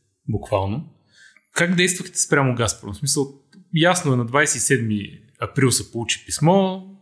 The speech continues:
поради новите условия за плащане, бяха спряни доставките, вие говорихте ли с тях, пращахте ли някакви писма? Имаше много спекулации за това, че поддържате някаква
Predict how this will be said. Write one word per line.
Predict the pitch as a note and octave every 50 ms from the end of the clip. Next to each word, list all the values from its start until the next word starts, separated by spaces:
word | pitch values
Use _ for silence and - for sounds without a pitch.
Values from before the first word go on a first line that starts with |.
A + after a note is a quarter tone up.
| _ _ _ _ _ -
поради | C3+ B2 A#2 G#2 A2 A2
новите | A2 B2+ C3+ B2+ B2 B2 - G#2+
условия | F#2+ - - B2 A2 G#2+ G#2+
за | F#2+ F2+ F2+ -
плащане, | - D3 D3+ D#3 - - F#3 F3 F3 F3 F3 F3 E3+ F3 F3 D#3+
бяха | D3 C#3 B2 - G2
спряни | - - B2+ A#2+ A2 G#2 G2
доставките, | G2 - - - E3+ F3 F3 - E3+ - - E3
вие | E3 D#3+ C3+ C#3+ E3 D#3+ - A#2+
говорихте | G#2+ G2+ F#2 G2 A2 C3+ C3 - - -
ли | C3+
с | - - -
тях, | C#3 C3 A#2+ - - -
пращахте | - A#2+ A#2 - - - - _ C#3
ли | C3 B2+
някакви | B2+ B2+ B2+ -
писма? | - - - C#3+ D3
Имаше | E3+ F3+ F3 - C#3
много | C#3 E3 F3 E3
спекулации | - - D#3+ - - C#3 B2+ A#2+ - A#2+ G#2+
за | G2+
това, | - A2 G#2
че | - - -
поддържате | - A#2+ A2+ C3+ C3 C3 A#2+ - B2+
някаква | B2 B2 B2 - A#2+ -